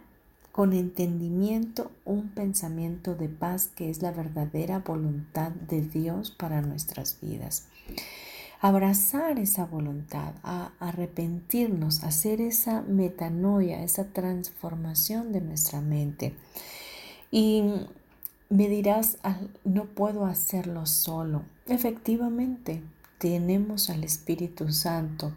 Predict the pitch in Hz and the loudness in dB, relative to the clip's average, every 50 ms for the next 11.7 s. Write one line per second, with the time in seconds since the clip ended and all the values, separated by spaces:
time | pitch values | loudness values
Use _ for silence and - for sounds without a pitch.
0 | - - 143 147 147 147 151 - - 147 - - - 190 202 214 226 226 220 226 | -6 -6 -4 -4 -4 -4 -6 -6 -8 -8 -6 -2 2 2 4 4 2 0 -2 -4
1 | - - - 170 165 165 165 165 165 160 - - - - - _ - - - - | -10 -4 -2 -2 -2 0 -2 -4 -4 -6 -10 -16 -20 -20 -20 _ -16 -16 -16 -16
2 | - - 170 156 151 151 147 151 160 170 165 156 156 156 160 165 175 - - 160 | -8 -4 0 2 2 2 4 4 4 4 6 6 4 2 0 -2 -4 -4 -6 -8
3 | 151 - - 160 156 151 156 156 - - 147 143 143 147 143 147 147 143 143 139 | -8 -6 -2 0 0 0 0 -2 -4 -6 -8 -6 -4 -2 -2 0 0 0 -2 -2
4 | 143 143 143 151 104 - - - - - - - - - - _ 208 214 233 226 | -4 -4 -2 -2 -4 -4 -6 -14 -16 -14 -14 -14 -16 -18 -8 _ 0 2 2 2
5 | 226 - 226 220 - - 196 180 175 175 175 180 185 190 190 190 175 160 160 156 | 2 2 0 -2 0 0 0 2 2 2 2 2 2 0 0 -2 -2 0 0 0
6 | 160 165 165 170 175 - - 175 170 170 165 160 156 156 151 147 147 147 - - | 0 0 0 2 2 2 0 0 -2 -2 -2 -2 -2 0 0 0 2 2 0 2
7 | 175 175 180 180 180 170 160 156 151 151 - - - - 143 143 - - - 165 | 2 2 2 2 0 0 0 0 0 0 0 -4 -4 -4 -2 -2 -2 0 2 2
8 | 175 175 165 160 156 156 156 156 - - - 165 160 156 156 156 156 - - - | 4 4 4 2 2 0 0 0 -2 -4 -2 0 2 2 2 0 0 -4 -10 -14
9 | - - - - - - 170 156 156 151 - - - - 202 202 208 208 190 196 | -16 -18 -18 -20 -10 -4 -2 0 2 4 4 4 4 4 4 2 4 2 2 2
10 | - 196 190 180 180 175 170 170 170 170 160 156 - - - - - - 160 156 | 2 0 0 0 0 -2 -2 -2 -4 -4 -6 -6 -6 -8 -8 -8 -6 -4 -2 0
11 | 151 - - - - 196 185 185 180 170 160 156 156 | 2 2 2 2 4 2 2 2 2 0 -4 -6 -10